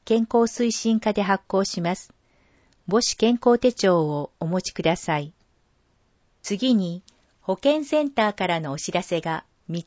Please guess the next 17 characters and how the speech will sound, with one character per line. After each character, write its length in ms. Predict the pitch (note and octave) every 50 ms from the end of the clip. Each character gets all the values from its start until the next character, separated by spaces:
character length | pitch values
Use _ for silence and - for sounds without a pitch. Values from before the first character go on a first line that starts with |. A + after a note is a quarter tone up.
| _ _
つ 200 | - - B3 A#3
あ 80 | A3+
り 120 | A3+ A3+ G#3+
ま 180 | G3+ G3+ A3
す。 260 | - - - _ _ _ _ _ _ _ _ _ _ _ _ _ _ _ _ _ _ _ _ _ _ _ _ _ - _ -
一、 420 | F3+ - - - - A3+ A#3+ - - _ _ _ _ _ _ _ _ _ _ _ _ _ _ _
ヘ 160 | - G3+ G#3+
ル 80 | C4+ C#4
ス 160 | C#4 D4 C#4+
パ 240 | - - D4 D4 C#4+
ー 40 | C#4+
ト 120 | - B3+ A3+
ナ 200 | G3 F#3 F3 E3+
ー 40 | E3
に 140 | D#3 D3 C#3+
よ 140 | C#3+ C#3+ C#3
る 220 | D3 C3+ -